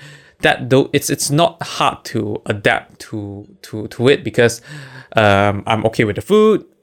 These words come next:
I, I don't really need rice or anything. I'm, um,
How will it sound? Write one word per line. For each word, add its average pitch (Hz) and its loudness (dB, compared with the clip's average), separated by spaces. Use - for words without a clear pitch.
I, 110 4
I 107 2
don't 117 6
really 113 6
need 120 -2
rice 127 2
or 104 4
anything. 110 2
I'm, 107 -2
um, 104 0